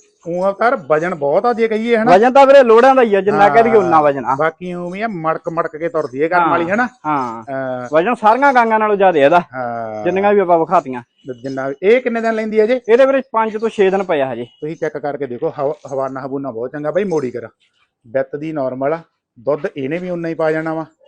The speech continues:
Speaker 1: ਰੇਟ ਦੇ ਵਿੱਚ ਉਨੀ ਕੁ ਬਾਈ ਆਪਾਂ ਨੂੰ ਰੇਟ 'ਚ ਵੀ ਨਾਰਮਲ ਮਿਲ ਜਾਣੀ ਹੈ, ਹਨਾ?
Speaker 2: ਹਾਂ, ਹਾਂ ਵੀਰੇ।
Speaker 1: ਹਾਂ, ਇੱਥੋਂ ਚੈੱਕ ਕਰਕੇ ਦੇਖੋ ਤੁਸੀਂ ਬਰੀਡ ਦੇ ਵਿੱਚ ਬੈੜ ਆ, ਤੇ ਬਾਕੀ ਰੇਟ ਵੀ ਇਹਦਾ ਨਾਰਮਲ ਹੀ ਕਰਾਵਾਂਗੇ ਆਪਾਂ। ਅਵਤਾਰ, ਇਹ ਦੇਣੀ ਕਿੰਨੇ ਦੀ ਇਹ?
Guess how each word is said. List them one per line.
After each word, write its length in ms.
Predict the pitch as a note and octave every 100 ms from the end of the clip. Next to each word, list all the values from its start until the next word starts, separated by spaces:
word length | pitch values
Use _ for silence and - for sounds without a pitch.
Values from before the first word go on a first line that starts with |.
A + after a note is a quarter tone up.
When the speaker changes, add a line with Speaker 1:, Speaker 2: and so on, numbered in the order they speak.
| _ _ -
Speaker 1:
ਰੇਟ 400 | B2 C#3 D3+ D#3+
ਦੇ 160 | D3
ਵਿੱਚ 140 | D#3 F3
ਉਨੀ 260 | F#3 G3 G3+
ਕੁ 60 |
ਬਾਈ 160 | G#3+ A3+
ਆਪਾਂ 180 | A3+ A#3
ਨੂੰ 60 |
ਰੇਟ 180 | G3 F#3+
'ਚ 100 | F#3+
ਵੀ 100 | G3
ਨਾਰਮਲ 320 | G3 G#3+ A#3
ਮਿਲ 160 | G#3 E3+
ਜਾਣੀ 280 | D3 C#3+ C3+
ਹੈ, 100 | E3+
ਹਨਾ? 80 | A3
Speaker 2:
ਹਾਂ, 180 | A#3
ਹਾਂ 220 | G#3+ D#3+ C3+
ਵੀਰੇ। 160 | C3+ C3
Speaker 1:
ਹਾਂ, 220 | A#2 A2+ A#2 C#3+
ਇੱਥੋਂ 220 | C#3 C#3+
ਚੈੱਕ 180 | C3+ C#3
ਕਰਕੇ 260 | B2+ B2+
ਦੇਖੋ 240 | A#2+ A#2+ D3
ਤੁਸੀਂ 200 | C#3+ C#3
ਬਰੀਡ 320 | A2 A2 G#2+
ਦੇ 100 | A#2
ਵਿੱਚ 280 | A#2 A#2+ D3 - _ _ _ - A2+
ਬੈੜ 220 | C3+ D#3
ਆ, 80 | E3 _ _ _ -
ਤੇ 80 | C3+
ਬਾਕੀ 380 | C3 - D3 - _ _ _ B2
ਰੇਟ 260 | B2 B2+
ਵੀ 120 | B2+
ਇਹਦਾ 160 | C3 D3+
ਨਾਰਮਲ 340 | B2+ A#2+ A#2
ਹੀ 40 | A#2
ਕਰਾਵਾਂਗੇ 400 | A#2+ A#2+ B2 B2+
ਆਪਾਂ। 220 | - D3 _ _ _ _ -
ਅਵਤਾਰ, 280 | F3 G#3 B3
ਇਹ 100 | C4+
ਦੇਣੀ 260 | G#3+ G#3+ G#3+
ਕਿੰਨੇ 220 | G#3 G3+
ਦੀ 140 | G3
ਇਹ? 180 | F3+